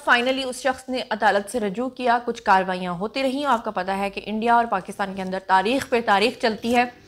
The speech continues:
तो इसीलिए दो हज़ार सत्रह से दो हज़ार बाईस आ गया और finally सोनाक्षी सिन्हा के नाकाबिले ज़मानत वारंट गिरफ्तारी जो है वो जारी हो गए। मगर उससे पहले आपको याद होगा कि जब किसी के ख़िलाफ़ वारंट गिरफ्तारी जारी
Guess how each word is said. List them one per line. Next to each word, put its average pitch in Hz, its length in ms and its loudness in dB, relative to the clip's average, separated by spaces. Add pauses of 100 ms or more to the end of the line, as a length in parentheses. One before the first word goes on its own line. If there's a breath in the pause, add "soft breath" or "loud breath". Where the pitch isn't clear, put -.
(400 loud breath)
तो 262 60 4
इसीलिए 311 380 2
दो 277 140 8
हज़ार 254 200 8
सत्रह 247 320 2
से 254 100 -2
दो 254 120 0
हज़ार 220 180 0
बाईस 190 380 -2
आ 254 120 8
गया 226 180 4
और 233 120 2 (160)
finally 226 420 2 (680)
सोनाक्षी 277 360 2
सिन्हा 214 240 0
के 214 180 -6
नाकाबिले 214 500 0
ज़मानत 196 520 -4
वारंट 190 400 0
गिरफ्तारी 185 460 -2
जो 202 100 -6
है 196 80 -4
वो 196 100 -4
जारी 175 260 -2
हो 185 100 -2
गए। 190 80 -4
मगर 214 320 -2
उससे - 200 -6
पहले 220 280 2
आपको 208 200 0
याद 202 260 0
होगा 226 260 0 (540 soft breath)
कि 269 40 -4
जब 269 140 0
किसी 277 200 -6
के 311 100 -2
ख़िलाफ़ 262 320 6
वारंट 233 300 0
गिरफ्तारी 226 440 0
जारी 214 320 0